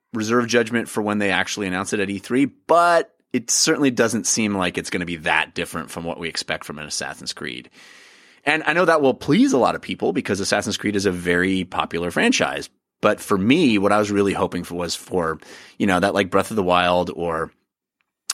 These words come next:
you know, uh, Tomb Raider reboot or whatever, that, that thing that really makes you, or God of War, you know, the, when God of War was announced, it's like, "Oh my gosh, they really are looking at this,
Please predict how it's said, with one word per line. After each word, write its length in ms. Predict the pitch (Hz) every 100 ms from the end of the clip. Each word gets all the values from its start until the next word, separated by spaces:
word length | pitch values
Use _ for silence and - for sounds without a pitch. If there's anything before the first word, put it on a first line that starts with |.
| -
you 100 | -
know, 280 | 67 67 69
uh, 140 | 69
Tomb 240 | - 110 95
Raider 180 | 95
reboot 440 | 92 90 85 87 82
or 80 | 82
whatever, 340 | 90 87 87
that, 240 | 92 - 101
that 200 | 98 -
thing 380 | - 120 110
that 140 | 95 90
really 200 | 101 101
makes 260 | 95 -
you, 100 | 101 - _ - -
or 160 | 127 101
God 320 | 104 113 123
of 100 | 101
War, 360 | 98 101 101 110
you 100 | 101
know, 140 | 92
the, 80 | 90
when 100 | 90
God 180 | 90 92
of 60 | 87
War 140 | 90
was 120 | 90
announced, 220 | 90 87
it's 80 | 90
like, 100 | -
"Oh 160 | - 139
my 100 | 76
gosh, 240 | 139 113
they 80 | 131
really 320 | 113 139 120
are 100 | 98
looking 300 | 104 123 113
at 80 | 95
this, 240 | 98 -